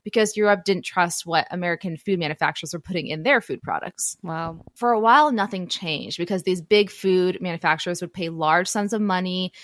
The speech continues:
Speaker 1: to influential people in the government to ensure it stayed that way. So Wiley brought back with him from Europe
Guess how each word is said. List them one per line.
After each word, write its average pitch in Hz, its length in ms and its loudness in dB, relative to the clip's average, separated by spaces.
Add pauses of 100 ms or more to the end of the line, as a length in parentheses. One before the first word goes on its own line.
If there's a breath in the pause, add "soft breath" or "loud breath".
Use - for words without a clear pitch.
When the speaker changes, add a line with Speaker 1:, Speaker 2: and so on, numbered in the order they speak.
(220 loud breath)
Speaker 1:
to - 160 -6
influential 175 480 -2
people 247 480 0
in 190 140 0
the 180 100 -2
government 185 520 0
to 185 120 -4
ensure 175 380 0
it - 180 -4
stayed 226 420 0
that 143 220 2
way. - 280 -6 (540 soft breath)
So 208 380 2 (220)
Wiley 214 400 4
brought 190 400 -2
back 175 280 2
with 175 180 -4
him 165 640 -8
from 180 180 -8
Europe 214 420 4